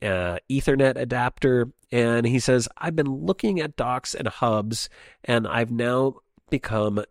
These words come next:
totally confused because I don't need power upstream because the MacBook Air, Air has its own MagSafe power port, right?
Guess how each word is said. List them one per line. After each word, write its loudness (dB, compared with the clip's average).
totally 2
confused 0
because 2
I 6
don't 6
need 2
power 2
upstream 0
because 0
the -2
MacBook -2
Air, -4
Air 0
has -2
its -4
own 2
MagSafe -2
power 2
port, 0
right? 2